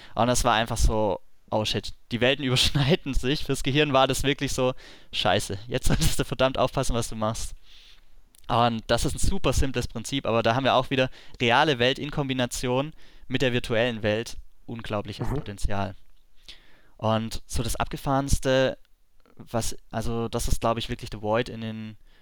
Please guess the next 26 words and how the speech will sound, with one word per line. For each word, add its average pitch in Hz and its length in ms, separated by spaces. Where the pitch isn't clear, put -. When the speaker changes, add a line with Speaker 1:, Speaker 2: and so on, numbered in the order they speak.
Speaker 1:
U 117 100
S 110 140
A, 110 300
wo 113 180
halt 113 160
wirklich 117 360
die 107 120
komplette 120 540
Lagerhallen 110 640
gemacht 107 400
haben 120 240
mit 127 220
genau 117 240
diesem 117 260
Prinzip. 104 480
Weil 104 100
die 120 140
haben 123 100
da 113 60
alles 107 260
Mögliche. 98 400
Die 107 120
haben 117 140
da 110 140
wirklich, 113 280
du, 117 240